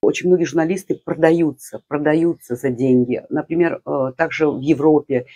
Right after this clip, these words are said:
многие журналисты, действительно, вот очень осталось мало журналистов, которые пишут действительно не то, что от, от них ожидают, э, наши политики. Заказные, как говорится. А есть не-, э,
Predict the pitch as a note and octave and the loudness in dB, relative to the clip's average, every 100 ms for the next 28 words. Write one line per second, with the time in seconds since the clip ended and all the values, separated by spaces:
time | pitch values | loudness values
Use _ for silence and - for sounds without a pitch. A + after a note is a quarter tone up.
0 | _ _ - D3+ D3+ D#3 D3+ F3+ - C3 | _ _ -4 -2 -2 0 0 0 -2 -18
1 | F#3+ F#3 D3+ C3+ C3 C3+ - D#3+ E3+ D3+ | -14 -4 -2 -2 -2 -4 -2 -2 -2 -2
2 | - D#3 D3+ E3 D3 C3+ D3 C#3 F3+ - | -2 -2 -2 -4 -4 -4 -6 -2 0 -2
3 | - - B2+ C#3+ - F3 - - _ _ | -8 -10 -6 -6 -4 -8 -8 -14 _ _
4 | _ D3+ - F#3 D3 C3+ B2+ _ - - | _ -10 -4 -4 0 0 0 _ -16 -2
5 | E3 - F3+ - C#3 C3+ _ _ _ - | 0 4 2 2 -2 -2 _ _ _ -12
6 | D3 - E3+ - D3+ C#3 C3+ D3 D3 D3 | -8 -2 -2 -2 -10 -6 2 2 2 -2
7 | _ _ _ _ - C#3 C3+ C3 C3 B2+ | _ _ _ _ -4 0 2 0 0 -2
8 | B2 C#3+ C#3+ - D3+ C#3+ C3 - - A#2 | 0 -2 -2 -8 -4 -4 -4 -6 -8 -6
9 | D3+ F#3 G#3 E3 E3 C#3 B2 A#2 B2 A#2 | -2 0 0 2 2 4 2 0 -6 -6
10 | A#2 A#2 A#2+ - B2+ E3+ A#3 A#3 - D3+ | -4 -4 -4 -4 -2 2 2 0 0 2
11 | D3+ - F3 D3+ D3 G2 | 2 0 -8 -6 -6 -6